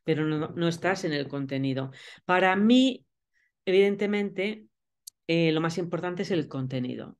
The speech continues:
o sea, tus valores, tu forma de, digamos, de, de comportarte con el prójimo,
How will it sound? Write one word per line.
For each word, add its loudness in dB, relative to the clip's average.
o -18
sea, -12
tus -4
valores, 0
tu -6
forma -2
de, -2
digamos, -6
de, -10
de -10
comportarte -6
con -4
el -4
prójimo, -4